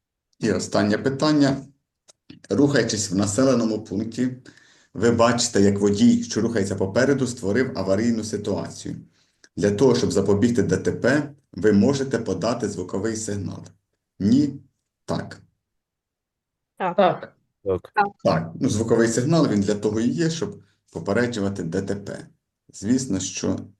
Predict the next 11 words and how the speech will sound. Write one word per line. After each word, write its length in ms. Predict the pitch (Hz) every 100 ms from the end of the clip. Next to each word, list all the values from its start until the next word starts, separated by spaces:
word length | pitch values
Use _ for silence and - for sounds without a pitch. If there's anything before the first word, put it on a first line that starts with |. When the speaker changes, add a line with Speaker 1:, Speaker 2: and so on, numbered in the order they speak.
| _
Speaker 1:
так. 340 | - - - - _ _ _ _ _ _ _ _ _ _ _ _ _ _ _ _ _ _ _
Так, 260 | - - -
і 100 | 98
відповідає. 840 | 101 113 131 135 170 160 151 143 139 - -
Все, 440 | - - 85 80 82
відмінно, 540 | 92 101 151 165 143 113
двадцять 560 | 82 110 120 - 98
з 60 | -
двадцяти, 580 | 92 90 101 98 127 107
все 240 | - 104
правильно. 480 | 101 82 - -